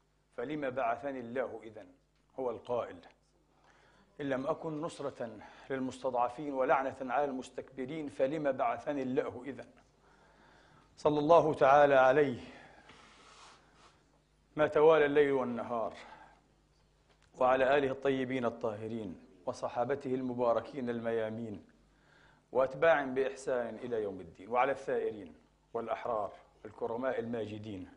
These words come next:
وعلينا وعليكم معهم بفضله ومنه أجمعين. عباد الله، أوصيكم ونفسي الخاطئة بتقوى الله العظيم ولزوم طاعته، كما أحذركم وأحذر نفسي من عصيانه سبحانه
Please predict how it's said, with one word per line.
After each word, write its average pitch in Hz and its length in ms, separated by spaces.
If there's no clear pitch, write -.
وعلينا 139 500
وعليكم 123 720
معهم 120 680
بفضله 117 500
ومنه 120 640
أجمعين. 104 460
عباد 127 340
الله، 110 400
أوصيكم 120 500
ونفسي 120 420
الخاطئة 107 580
بتقوى 120 520
الله 123 220
العظيم 113 500
ولزوم 107 640
طاعته، 101 380
كما 151 360
أحذركم 117 640
وأحذر 113 540
نفسي 113 360
من 110 140
عصيانه 131 680
سبحانه 123 720